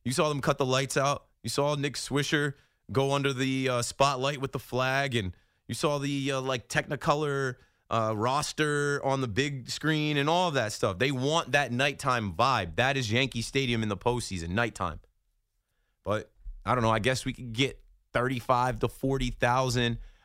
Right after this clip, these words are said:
out there in the daytime, Friday at one. Maybe the ticket prices will drop.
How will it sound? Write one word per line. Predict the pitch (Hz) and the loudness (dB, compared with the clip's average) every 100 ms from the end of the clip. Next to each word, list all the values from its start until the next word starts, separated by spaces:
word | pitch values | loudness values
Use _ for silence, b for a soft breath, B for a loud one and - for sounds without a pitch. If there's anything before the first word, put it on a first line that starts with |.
| _ | _
out | 123 113 | 0 2
there | 123 123 | 0 0
in | 113 | 0
the | 101 | -2
daytime, | 80 107 139 147 143 117 117 113 107 | 0 2 2 2 2 4 6 4 2
Friday | - 120 117 117 113 107 | 0 0 2 2 0 0
at | 90 | -2
one. | 95 113 117 117 113 113 - - _ _ _ | 2 4 6 4 2 0 -6 -20 _ _ _
Maybe | 110 117 | 0 0
the | 113 | -2
ticket | - 139 - 117 | 0 -2 0 0
prices | 123 123 117 104 | 0 0 -2 -2
will | 104 | -2
drop. | 98 90 113 117 113 | -2 0 2 2 -2